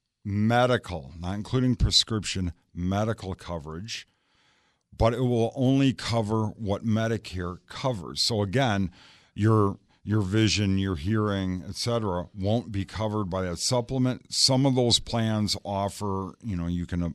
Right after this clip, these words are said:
buy additional insurance to cover those things.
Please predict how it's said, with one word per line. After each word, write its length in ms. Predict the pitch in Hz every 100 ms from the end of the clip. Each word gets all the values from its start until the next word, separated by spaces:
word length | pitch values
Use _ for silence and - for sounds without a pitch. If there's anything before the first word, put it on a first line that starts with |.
| _ 50 57 80
buy 520 | 82 92 90 90 90 - - - -
additional 500 | 85 95 - 98 92
insurance 580 | 90 - 101 95 95 - _ _ _ -
to 100 | 107
cover 300 | - 127 135
those 280 | 127 123 -
things. 420 | 131 123 120